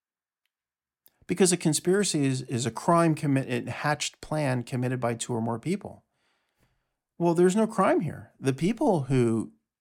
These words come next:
who are doing what they're doing to us, they, they write the laws. And there's no law against what they're doing on any of this stuff.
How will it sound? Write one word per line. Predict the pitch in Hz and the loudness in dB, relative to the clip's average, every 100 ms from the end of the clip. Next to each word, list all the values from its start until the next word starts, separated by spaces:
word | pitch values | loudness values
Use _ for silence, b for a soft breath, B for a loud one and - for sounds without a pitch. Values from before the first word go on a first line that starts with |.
| _ - | _ -10
who | 151 | -4
are | 156 | -4
doing | 117 120 175 160 | 0 0 2 0
what | 120 | -2
they're | 117 104 | -2 -2
doing | 120 180 | -2 -2
to | 175 110 | -2 -2
us, | - | -4
they, | - 107 | -6 -8
they | 92 113 117 165 | -6 -4 -2 0
write | 175 123 131 | 0 0 -2
the | 90 | -4
laws. | 90 98 143 113 127 147 - - _ _ _ _ _ _ _ _ _ _ _ _ _ _ _ _ | 0 4 4 2 -2 -8 -12 -16 _ _ _ _ _ _ _ _ _ _ _ _ _ _ _ _
And | 135 143 | 2 4
there's | 175 214 | 4 2
no | 170 | 2
law | 117 123 180 | 4 4 4
against | 135 135 - | 0 -2 -4
what | 160 | -6
they're | 170 | -6
doing | 165 202 175 - - | -4 -4 -4 -6 0
on | 165 165 | 0 0
any | 220 285 | -4 -4
of | 330 - | -6 -8
this | - | -12
stuff. | - - - | -12 -14 -20